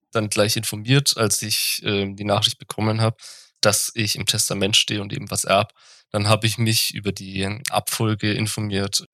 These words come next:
die Steuerbefreiung, eben der Betrag. Und ich glaube,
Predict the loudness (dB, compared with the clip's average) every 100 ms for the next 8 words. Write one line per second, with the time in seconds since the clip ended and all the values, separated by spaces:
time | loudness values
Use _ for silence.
0 | 0 0 2 2 4 4 0 -2 -6 _
1 | -2 0 4 6 6 4 0 -4 -2 -2
2 | -2 -6 -12 -18 _ _ _ -14 -10 -2
3 | 4 6 6 4 -4 _ _ _ _ _
4 | _ -6 -4 -4 -6 -10 -2 0 0 -2
5 | -6 -2 4 6 6 4 4 4 2 2
6 | 4 2